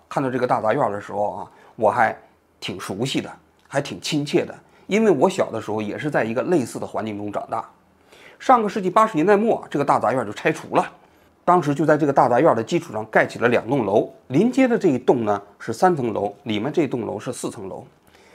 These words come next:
在这个大杂院拆迁之前啊，李克强一家其实就搬离了这里啊，之后也再没有回来啊。当李克强啊，就是十几年前刚刚当选国务院总理的时候，新华社的记者还曾经到这里来访问。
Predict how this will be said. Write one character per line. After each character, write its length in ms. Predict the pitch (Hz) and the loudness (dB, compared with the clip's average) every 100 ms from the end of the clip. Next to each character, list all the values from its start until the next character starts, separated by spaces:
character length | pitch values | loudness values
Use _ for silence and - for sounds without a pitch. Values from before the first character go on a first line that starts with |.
| - _ | -20 _
在 140 | 254 | 2
这 80 | 254 | 4
个 80 | 233 | 4
大 160 | 233 190 | 4 6
杂 100 | 208 | 4
院 180 | 202 | 4
拆 200 | - 226 | 2 -2
迁 180 | 220 220 | 0 -2
之 100 | 214 | -2
前 240 | 170 123 151 | -2 0 0
啊， 120 | - | -2
李 140 | 117 | -6
克 100 | 110 | -4
强 180 | 127 131 | -2 -2
一 120 | 165 | -2
家 200 | 117 135 139 _ | 0 0 -2 _
其 100 | - | -12
实 80 | 117 | -8
就 100 | 113 | -8
搬 320 | 110 165 165 | -2 0 2
离 120 | 120 101 | 0 -4
了 120 | 113 | -4
这 140 | 117 | -6
里 140 | 101 - | -10 -12
啊， 160 | - - _ _ - | -20 -20 _ _ -4
之 140 | 180 | 0
后 180 | 190 107 | 2 0
也 80 | 92 | -2
再 160 | 139 | -6
没 80 | 113 | -6
有 80 | 104 | -8
回 220 | - - | -10 -4
来 180 | 110 - | -4 -4
啊。 200 | - - _ _ _ _ _ _ _ _ _ _ _ _ - | -12 -20 _ _ _ _ _ _ _ _ _ _ _ _ 2
当 160 | 240 | 4
李 120 | 190 | 4
克 120 | 139 214 | 4 4
强 240 | 175 170 | 4 4
啊， 240 | 156 101 - | 2 -2 -4
就 160 | 170 | -4
是 80 | 131 | -2
十 200 | 120 190 | -4 -2
几 120 | 180 | -2
年 180 | 110 117 | -2 -2
前 260 | 131 117 120 | -2 -2 0
刚 160 | 180 | -2
刚 140 | 175 175 | 0 0
当 160 | 175 | 0
选 160 | 139 104 | 0 -2
国 140 | 113 | 0
务 80 | 160 | 2
院 100 | 143 | 2
总 180 | 110 156 | 0 -2
理 80 | 120 | -2
的 140 | 98 | -6
时 100 | - | -10
候， 240 | 101 92 - | -8 -8 -8
新 160 | - 160 | -6 -2
华 120 | 156 | -2
社 80 | 156 | 0
的 140 | 117 | -2
记 140 | 135 | -2
者 100 | 104 | -6
还 100 | 95 | -8
曾 160 | 104 120 | -10 -6
经 140 | 147 | -4
到 100 | 143 | -2
这 120 | 135 117 | -4 -6
里 100 | 98 | -6
来 140 | 120 | -6
访 160 | - - | -6 -2
问。 160 | 143 | 2